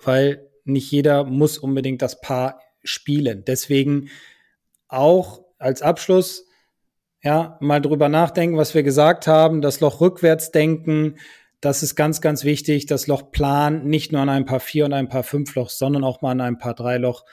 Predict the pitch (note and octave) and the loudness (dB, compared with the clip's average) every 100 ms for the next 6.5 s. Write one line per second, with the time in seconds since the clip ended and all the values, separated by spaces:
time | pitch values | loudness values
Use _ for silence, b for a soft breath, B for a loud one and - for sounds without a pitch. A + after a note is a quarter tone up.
0 | b b - B2 A#2 - B2 A#2+ A2+ A#2+ | b b -12 -10 -10 -8 -4 -2 -2 -4
1 | A#2+ G#2 A#2 A2 A#2 A2 _ _ _ _ | -4 -6 -6 -4 -4 -6 _ _ _ _
2 | _ _ _ - A2+ - _ - G3 F#3 | _ _ _ -10 -8 -10 _ -2 0 2
3 | F3+ F#3 F3+ D#3 D#3+ D#3+ E3 F#3 F3+ E3 | 0 0 -2 -2 -2 -2 -2 -2 -2 -4
4 | C#3 C#3+ D3 C#3+ C#3+ C#3 _ _ _ _ | -2 0 2 0 -2 -8 _ _ _ _
5 | _ _ _ _ _ _ - A#2+ - A#2+ | _ _ _ _ _ _ -14 -12 -6 -4
6 | B2+ - - - | -4 -8 -18 -20